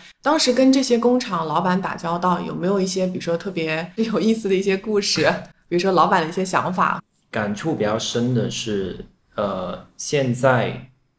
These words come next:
Speaker 2: 能够当时在坚持下来做的，很多都已经成为大买家了，呃，几千万销售额以上了，其实还是挺
Speaker 1: 那还是很自豪的一件事。
Speaker 2: 对，挺自豪的。
Speaker 1: 嗯。
Speaker 2: 就是，对，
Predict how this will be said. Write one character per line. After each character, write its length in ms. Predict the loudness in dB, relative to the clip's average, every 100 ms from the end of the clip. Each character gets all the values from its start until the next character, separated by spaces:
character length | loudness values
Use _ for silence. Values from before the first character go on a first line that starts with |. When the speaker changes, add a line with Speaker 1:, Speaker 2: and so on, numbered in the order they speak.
| _ -10
Speaker 2:
能 200 | -2 4
够 120 | 4
当 220 | 4 -2
时 200 | -4 -4
在 180 | -4 -4
坚 320 | -2 -2 -2
持 140 | -4
下 160 | -4 -4
来 120 | -4
做 320 | -6 -4 -4
的， 220 | -6 -10 -12
很 160 | -10
多 140 | -6 -2
都 140 | -2
已 100 | -4
经 100 | -8
成 160 | -10 -10
为 80 | -8
大 160 | -8
买 200 | -8 -10
家 240 | -10 -10 -10
了， 200 | -12 -18 _ -14
呃， 280 | -8 -6 -6
几 160 | -8 -8
千 220 | -4 -2
万 180 | -2 -2
销 180 | -4 -4
售 140 | -4
额 80 | -6
以 100 | -6
上 300 | -8 -6 -8
了， 120 | -12 -16 _ _
其 160 | -10
实 80 | -6
还 140 | -4 -4
是 160 | -6
挺 200 | -8 -12 -14 -20 _ -6
Speaker 1:
那 100 | -2
还 120 | 0
是 120 | 0
很 180 | 0 -2
自 140 | -2
豪 220 | -2 0 2
的 80 |
一 80 | 2
件 180 | 0 0
事。 220 | -2 -2
Speaker 2:
对， 60 | -4
挺 80 | -6
自 40 |
豪 140 | -10
的。 60 | -12
Speaker 1:
嗯。 180 | -12 -10
Speaker 2:
就 140 | -10
是， 320 | -8 -8 -8 -14 _ _ _ _ _
对， 240 | -4 -4